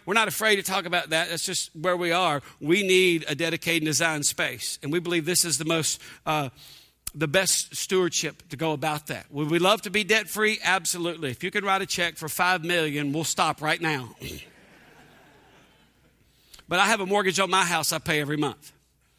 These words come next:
And so it's hypocritical for me to stand up here and I have a mortgage and say, "You shouldn't have one." I, I, I can't in good conscience do that. So that, that's why we don't do that.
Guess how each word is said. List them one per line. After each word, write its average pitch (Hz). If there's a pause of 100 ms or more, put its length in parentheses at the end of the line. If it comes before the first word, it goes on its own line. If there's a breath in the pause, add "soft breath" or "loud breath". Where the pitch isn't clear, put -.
(320 soft breath)
And 156
so 165
it's 151
hypocritical 202
for 139
me 175
to 160
stand 175
up 165
here 175
and 160
I 185
have 175
a 165
mortgage 160
and 147
say, 147 (240 loud breath)
"You 165
shouldn't 165
have 156
one." 113 (1600)
I, 151
I, -
I -
can't 196
in 175
good 180
conscience 180
do 180
that. 131 (680)
So -
that, 165
that's 165
why 175
we 160
don't 151
do 147
that. 113